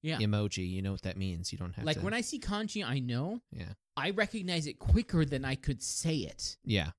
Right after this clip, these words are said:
Speaker 1: You know? <laughs>
Speaker 2: Yeah.
Speaker 1: It's like, it registers in my mind and what it is before I can actually put the word out.
Speaker 2: Yeah, even reading it aloud is just, it's much slower than your
Speaker 1: Yeah.
Speaker 2: actual recognition of what you're looking at.
Speaker 1: Yeah. And so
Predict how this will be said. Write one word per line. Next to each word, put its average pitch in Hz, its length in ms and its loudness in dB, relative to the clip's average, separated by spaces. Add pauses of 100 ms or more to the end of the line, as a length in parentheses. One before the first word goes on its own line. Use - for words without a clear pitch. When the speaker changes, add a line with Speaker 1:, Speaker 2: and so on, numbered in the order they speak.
(140)
Speaker 1:
You 151 160 0
know? 147 120 4
<laughs> 160 380 8
Speaker 2:
Yeah. 95 180 2
Speaker 1:
It's 170 180 0
like, 170 200 2 (260)
it 156 160 2
registers 175 400 4
in 151 80 4
my 143 100 4
mind 131 300 2
and 127 100 0
what 135 140 2
it 139 140 0
is 127 360 2
before 135 460 0 (220)
I - 80 -4
can 160 100 0
actually 135 240 0
put 127 160 0
the 131 80 4
word 135 500 4 (160)
out. 107 120 4
Speaker 2:
Yeah, 87 120 4 (140)
even 113 180 2
reading 113 280 6
it 92 100 0
aloud 92 360 0
is 92 120 -4
just, - 180 -2
it's - 220 -4
much 95 340 -4
slower 90 380 -2
than 82 420 -6
your 147 140 -2
Speaker 1:
Yeah. 147 80 4
Speaker 2:
actual 101 160 -2
recognition 92 680 -2
of 85 100 -8
what - 100 -6
you're 85 100 -4
looking 87 240 -6
at. - 160 -10
Speaker 1:
Yeah. 131 220 -4 (320)
And 131 240 -2
so 123 420 0